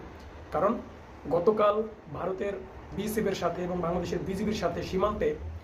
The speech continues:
যে একটা ফাইটিং হয়েছে, যে একটা কথা, কথা, মানে, এক পর্যায়ে গুলি পর্যন্ত, আহ, ছোড়া হয়েছে এবং তারপর দেখা যাচ্ছে যে যুদ্ধের মতো যেই প্রস্তুতি নেওয়া দরকার দোনো দলেই সেরকম নিছে। মানে, বুঝতে পারছেন যে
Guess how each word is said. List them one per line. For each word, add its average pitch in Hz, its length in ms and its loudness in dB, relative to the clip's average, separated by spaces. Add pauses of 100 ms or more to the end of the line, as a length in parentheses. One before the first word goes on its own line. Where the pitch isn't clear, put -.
(360)
যে 185 100 2
একটা 175 200 2
ফাইটিং 214 440 4
হয়েছে, 175 240 -2
যে 165 100 -2
একটা 170 180 -2 (100)
কথা, 190 380 4
কথা, 180 380 0 (300)
মানে, 180 120 4
এক 202 120 0
পর্যায়ে 220 240 6
গুলি 214 200 0
পর্যন্ত, 214 340 4
আহ, 160 720 0 (600)
ছোড়া 214 220 6
হয়েছে 190 320 2 (260)
এবং 190 260 2 (160)
তারপর 185 260 2
দেখা 180 200 0
যাচ্ছে 175 220 -2
যে 180 140 -4 (680)
যুদ্ধের 190 300 2
মতো 180 220 2
যেই 180 180 2 (300)
প্রস্তুতি 214 380 4
নেওয়া 185 180 4
দরকার 170 320 2 (340)
দোনো 220 200 10
দলেই 214 200 6
সেরকম 190 340 -2
নিছে। 175 300 -6 (360)
মানে, 170 120 0
বুঝতে 220 340 2
পারছেন 214 400 4
যে 196 280 2